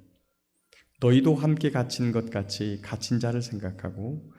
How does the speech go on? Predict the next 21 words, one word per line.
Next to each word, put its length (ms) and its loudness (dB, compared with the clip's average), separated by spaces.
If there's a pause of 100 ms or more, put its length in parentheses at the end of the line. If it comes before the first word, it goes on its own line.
(360)
너희도 420 4
몸을 280 6
가졌은즉 720 -2
학대받는 680 -2
자를 220 -2
생각하라. 480 -6 (1000)
모든 260 2
사람은 460 0
결혼을 460 4
귀히 360 4
여기고 720 -4 (220)
침소를 480 2
더럽히지 480 -2
않게 380 -2
하라. 280 -6 (840)
음행하는 460 2
자들과 400 -2
간음하는 500 2
자들을 720 -4
하나님이 760 2
심판하시리라. 1000 -4